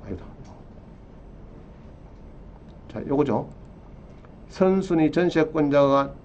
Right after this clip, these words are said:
채권 계산서를 제출했으면 안 한 것으로 보고 인수를 봐야 되겠다. 그렇죠? 이명희는 일억 팔천 인수다. 자, 잘 기억하세요. 이거 꼬이면 안 됩니다.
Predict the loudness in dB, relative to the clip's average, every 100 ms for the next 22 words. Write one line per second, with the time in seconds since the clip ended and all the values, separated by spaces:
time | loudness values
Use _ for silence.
0 | -12 -2 -2 -2 -2 0 2 0 2 2
1 | 6 6 6 0 0 2 2 2 2 0
2 | 2 2 2 2 0 2 4 6 4 2
3 | 0 0 0 -2 -2 -2 -2 2 2 2
4 | -4 -6 -12 -18 -4 0 2 2 0 -14
5 | -16 -16 -10 2 4 6 4 0 -4 -2
6 | -2 -2 -6 -6 -6 -8 -10 -10 -8 -6
7 | -2 2 6 6 6 6 6 2 -10 -2
8 | -2 -2 -4 -2 0 0 0